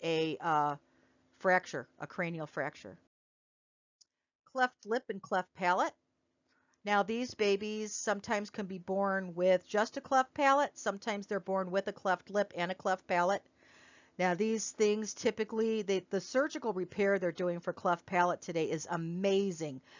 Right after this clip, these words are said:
You can barely tell that there was any occurrence at all. But they typically wait a little while before they s-, do the surgical repair.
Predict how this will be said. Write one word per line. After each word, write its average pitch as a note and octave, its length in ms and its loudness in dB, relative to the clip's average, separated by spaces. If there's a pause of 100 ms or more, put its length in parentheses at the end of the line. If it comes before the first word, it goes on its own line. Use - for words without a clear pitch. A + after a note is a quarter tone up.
(120)
You G#3+ 120 -6
can A3 180 -4
barely G#3+ 440 4
tell F#3 360 2
that E3+ 160 -2
there F3 200 2
was E3 320 0
any E3+ 220 -2
occurrence F3 480 -6
at E3 80 -4
all. G3 340 6 (300)
But C4 140 2
they C4 100 6
typically G4+ 520 0
wait A#3 520 6
a A3+ 60 0
little B3+ 260 4
while B3 440 6
before G#3+ 360 0
they G3+ 140 2
s-, G3 100 -6
do A#3 180 -4
the G#3 120 -2
surgical G#3 500 -2
repair. F#3+ 540 2